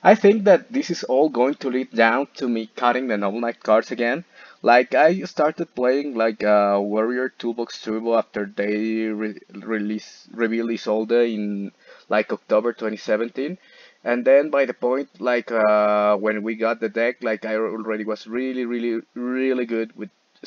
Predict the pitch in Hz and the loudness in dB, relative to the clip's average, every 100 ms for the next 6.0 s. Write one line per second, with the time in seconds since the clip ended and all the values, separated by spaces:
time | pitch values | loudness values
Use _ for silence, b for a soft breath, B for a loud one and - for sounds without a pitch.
0 | - - 117 110 - - - 107 110 107 | -20 -14 -8 -8 -8 -18 -14 -8 -6 -4
1 | 104 113 113 113 - 127 131 160 _ B | -4 -2 0 -2 -4 -4 -2 -4 _ B
2 | B B - 247 127 139 139 123 120 113 | B B -6 -4 0 0 0 0 0 0
3 | 113 117 - 120 143 196 196 131 123 120 | 0 -2 -2 0 2 2 0 -2 -2 -2
4 | 120 117 127 127 107 110 107 98 107 104 | -2 -4 -6 -10 -8 -4 -4 -2 -4 -2
5 | 110 107 107 107 107 - 120 135 165 - | -4 -4 -4 -4 -6 -6 -2 -2 -4 -12